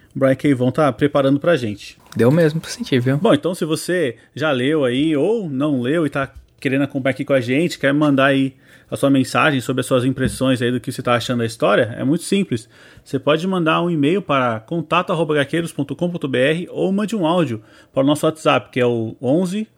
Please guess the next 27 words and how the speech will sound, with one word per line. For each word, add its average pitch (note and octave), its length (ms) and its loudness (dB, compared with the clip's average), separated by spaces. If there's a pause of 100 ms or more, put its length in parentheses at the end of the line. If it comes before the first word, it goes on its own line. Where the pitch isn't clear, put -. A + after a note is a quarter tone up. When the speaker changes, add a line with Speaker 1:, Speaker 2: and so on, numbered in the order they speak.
Speaker 1:
nove, D3+ 560 -2
meia A#2+ 240 0
dois C#3+ 220 0
quatro - 220 -6
quatro, D#3+ 400 0
nove C3 240 0
quatro D3+ 300 0
dezessete. D3 500 0 (300)
Siga G#3+ 280 0
a - 20 2
gente F3+ 360 -2
nas E3 160 0
redes F3+ 160 -4
sociais, E3+ 480 0
estamos C3 280 -4
no C3+ 80 -6
Facebook C3+ 440 -4
e C#3+ 40 -4
no C#3 40 4
Instagram, D#3 380 0
no E3 80 0
arroba C#3 260 0
podcast C3 480 -4
H C#3 140 0
Queiros. F3+ 420 0 (400)
E B3+ 120 4
também C#4 480 0